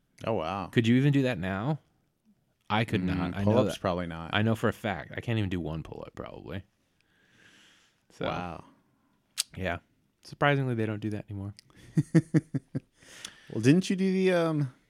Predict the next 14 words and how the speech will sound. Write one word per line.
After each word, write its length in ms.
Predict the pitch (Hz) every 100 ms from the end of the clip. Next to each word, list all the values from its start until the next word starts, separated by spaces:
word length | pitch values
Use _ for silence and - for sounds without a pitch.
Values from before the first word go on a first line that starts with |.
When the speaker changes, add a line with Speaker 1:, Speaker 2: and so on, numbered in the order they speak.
| _ - -
Speaker 1:
the 320 | 107 104 101 107
In-N-Out 440 | 110 98 87 131
challenge? 540 | - 123 131 143 - -
Speaker 2:
No. 680 | 107 104 98 87 82 92 95
Well, 220 | 104 104
I 140 | 104 107
wasn't. 340 | - 95 78 -
Well, 140 | 92 87
I 40 |
mean, 120 | 87
it 80 | 71
was, 300 | 90 82 - _ _ _
somebody 320 | - 107
Speaker 1:
Well 80 | 87